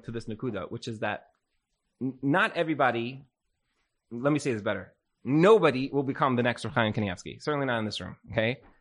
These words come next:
Rebbe Tzin Elyashiv, uh, Rebbe Tzin Kanievsky, maybe, Rebbe Tzin Elyashiv, maybe, but definitely not Reb Chaim Kanievsky. I, I think that the key, and I wanna talk about this in a minute,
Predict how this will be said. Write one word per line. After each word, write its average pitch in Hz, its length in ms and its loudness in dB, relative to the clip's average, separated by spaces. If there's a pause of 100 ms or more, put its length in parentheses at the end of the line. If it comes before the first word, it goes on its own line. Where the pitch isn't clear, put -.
(800)
Rebbe 151 200 2
Tzin 156 140 2
Elyashiv, 131 580 0
uh, 135 100 -2
Rebbe 143 200 2
Tzin 147 140 -4
Kanievsky, 127 540 -2
maybe, 117 420 -6
Rebbe 117 160 -2
Tzin 120 120 -4
Elyashiv, 113 540 -2
maybe, 107 400 -6
but 95 160 -8
definitely 131 260 0
not 120 160 -2
Reb 110 120 -10
Chaim 104 160 -10
Kanievsky. - 440 -16 (880)
I, 80 140 -4
I 120 60 0
think 208 220 -2
that 185 120 -2
the 135 80 -4
key, 127 520 -4
and 110 100 -4
I 110 40 -2
wanna 131 180 -2
talk 131 200 -6
about 113 160 -2
this - 340 -8
in 117 80 -2
a 113 40 2
minute, 127 360 0